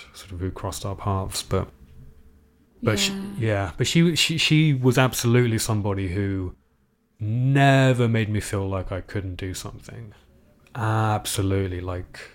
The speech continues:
Speaker 1: was always there to be like, "Of course you can do that. Yeah, brilliant." And she was always very proud, proud of me. And, uh, yeah, I think one of the happiest,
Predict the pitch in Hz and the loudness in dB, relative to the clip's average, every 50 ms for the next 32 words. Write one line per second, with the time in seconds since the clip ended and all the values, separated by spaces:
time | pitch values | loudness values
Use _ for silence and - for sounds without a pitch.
0 | _ _ _ _ _ _ _ - 104 98 92 - - 139 117 117 117 110 104 98 | _ _ _ _ _ _ _ -4 -4 -4 -4 -2 0 0 2 4 4 2 2 0
1 | 92 90 87 87 85 - - - - - _ _ - 165 98 92 101 95 95 92 | 0 -4 -6 -8 -8 -8 -10 -10 -10 -14 _ _ -14 -12 -8 -4 -4 -2 -2 -2
2 | 90 85 - - - 92 - 98 92 90 90 90 92 98 95 - - - - - | -4 -4 -6 -8 -10 -8 -6 -6 -6 -6 -6 -6 -8 -8 -10 -12 -16 -20 -18 -10
3 | - - 185 - - - - - 90 92 85 85 87 87 87 - - 143 - - | -4 -2 -2 -2 -2 -6 -6 -6 -6 -6 -6 -6 -6 -8 -6 -6 -4 -4 -2 -2
4 | 104 - - - 170 165 135 98 92 92 - - - - 107 101 - 120 110 110 | -4 -6 -6 -4 -4 -2 -2 -2 -4 -8 -12 -14 -10 -6 -6 -4 -2 0 0 2
5 | 117 117 113 101 85 92 104 101 101 98 92 - - 101 95 92 92 90 90 87 | 2 2 2 0 0 -2 -2 -2 -2 -4 -6 -6 -6 -6 -4 -4 -6 -8 -10 -10
6 | - - _ _ _ _ _ _ _ _ _ _ _ _ _ _ _ _ _ _ | -14 -18 _ _ _ _ _ _ _ _ _ _ _ _ _ _ _ _ _ _
7 | _ - 107 95 90 90 92 90 90 - - 90 95 95 92 - - _ _ _ | _ 0 0 2 2 2 0 0 -2 -2 -6 -10 -10 -10 -12 -14 -18 _ _ _
8 | _ _ - 98 92 92 90 90 95 92 98 104 101 98 98 107 117 120 - 185 | _ _ -6 -4 -4 -4 -4 -6 -6 -4 -2 -2 -2 -2 -2 -2 -2 0 0 0
9 | 151 156 156 143 123 120 113 113 127 113 - - 110 104 98 - - - - - | 2 2 2 2 2 0 0 0 -2 -4 -2 -4 -4 -4 -4 -4 -6 -8 -10 -12